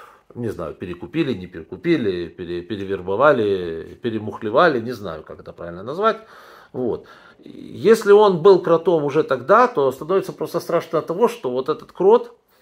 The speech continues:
он имел прямой доступ к Зеленскому. Если бы он тогда, конечно, отработал бы до конца, если он действительно на тот момент был кротом, то понимаете, что Украины сегодня бы уже не было. И в этой связи встает вопрос, э, по допуску «не пойми,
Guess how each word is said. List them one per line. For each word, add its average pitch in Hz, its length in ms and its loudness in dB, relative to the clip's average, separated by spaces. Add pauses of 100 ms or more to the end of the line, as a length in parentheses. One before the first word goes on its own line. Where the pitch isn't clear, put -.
(140)
он 147 220 -4
имел 175 260 4
прямой 156 340 0
доступ 151 380 -4
к 113 40 -14
Зеленскому. 113 440 -4
Если 147 260 -4
бы 127 120 -2
он 131 140 0
тогда, 123 300 0
конечно, 113 500 -4
отработал 117 500 -2
бы 107 140 -6
до 120 100 -6
конца, 226 500 -2 (720)
если 107 260 -6
он 107 100 -4
действительно 92 440 -14 (200)
на 104 180 -10
тот 107 200 -8
момент 85 300 -14
был 85 120 -14
кротом, 139 500 -12 (400)
то 110 100 -4
понимаете, 117 520 -4
что - 180 -12
Украины 104 340 -4
сегодня 104 260 -10
бы 92 120 -10
уже 101 160 -6
не 95 140 -8
было. 71 240 -14 (320)
И 117 220 0
в 117 60 2
этой 139 220 0
связи 135 260 -6
встает 139 380 0
вопрос, 147 480 0
э, 98 300 -6 (400)
по 123 160 -4
допуску 104 600 -2
«не 104 180 -8
пойми, 123 540 -4